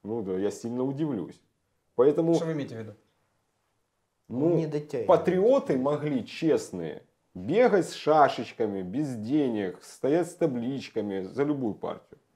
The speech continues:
Speaker 3: Приходите.
Speaker 1: Быть формальным обл-, лидером областной организации, когда не было денег и нужно было делать. Но как только партия брала власть,
Speaker 3: Совсем другие люди.
Speaker 1: моментально, месяц, два, полгода ставили с-, человек, который был нужен, который будет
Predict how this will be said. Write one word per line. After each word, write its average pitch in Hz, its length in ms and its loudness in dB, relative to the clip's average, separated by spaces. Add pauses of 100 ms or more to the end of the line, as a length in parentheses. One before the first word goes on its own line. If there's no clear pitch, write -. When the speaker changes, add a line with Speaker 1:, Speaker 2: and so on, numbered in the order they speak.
(160)
Speaker 3:
Приходите. 151 360 2
Speaker 1:
Быть 240 120 4
формальным 208 680 8
обл-, 170 480 6
лидером 185 320 4
областной 180 340 2
организации, 160 460 4
когда 160 180 4
не 175 160 4
было 170 260 6
денег 170 440 0
и 165 40 6
нужно 156 280 4
было 143 220 6
делать. 120 280 4 (180)
Но 135 360 4
как 131 200 -4
только 131 480 6 (560)
партия 123 320 4
брала 110 300 0
власть, 87 400 -4 (960)
Speaker 3:
Совсем 139 340 -12
другие 107 260 -14
люди. 95 180 -20 (240)
Speaker 1:
моментально, 170 880 2 (300)
месяц, 135 460 -2
два, 113 320 2
полгода 147 760 0
ставили 143 580 2
с-, - 240 -8
человек, 139 600 2
который 135 400 -4
был 123 200 -2
нужен, 113 460 -6
который 160 380 -4
будет 95 340 -6